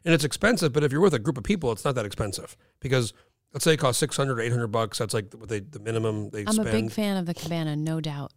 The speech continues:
Speaker 1: So
Speaker 2: It's just not the public pool that people stand in all day and drink. I can't do it.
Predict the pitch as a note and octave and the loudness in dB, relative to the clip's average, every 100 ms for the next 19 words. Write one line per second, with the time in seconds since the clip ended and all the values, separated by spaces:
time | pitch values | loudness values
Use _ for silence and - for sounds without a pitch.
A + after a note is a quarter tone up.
0 | _ - - - G3 - - - F#3+ F#3 | _ -12 -12 -6 -6 -4 -8 -4 -4 -4
1 | - F#3 F3 E3+ - E3+ D#3 - F3+ E3+ | -4 -2 -2 -4 -6 -8 -10 -8 -6 -6
2 | - - F3 E3 D#3+ - E3 D#3+ D#3 - | -8 -8 -4 -2 -4 -8 -10 -8 -8 -8
3 | E3+ E3 D#3+ D3+ D#3 D3+ D3 D3 D3+ D3 | -6 -4 -2 -4 -4 -6 -6 -6 -6 -6
4 | D3+ C#3+ - - _ _ - E3+ - E3 | -6 -10 -12 -18 _ _ -10 -8 -8 -8
5 | D#3 C#3+ - | -8 -8 -10